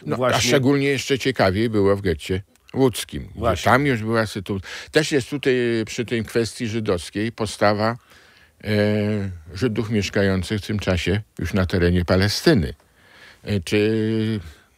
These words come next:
Speaker 1: jakby z-, wynikające z niedoinformowania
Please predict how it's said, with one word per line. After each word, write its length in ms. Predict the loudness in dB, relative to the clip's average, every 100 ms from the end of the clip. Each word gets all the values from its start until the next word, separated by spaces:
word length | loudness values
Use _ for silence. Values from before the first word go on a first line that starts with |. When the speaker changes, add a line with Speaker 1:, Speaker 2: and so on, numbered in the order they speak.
| -10
Speaker 1:
jakby 300 | -6 -6 -8
z-, 80 | -10
wynikające 680 | -4 -4 -2 -4 -4 -4 -4
z 60 | -4
niedoinformowania 1120 | -2 -2 -2 -4 -4 -2 0 2 4 4 0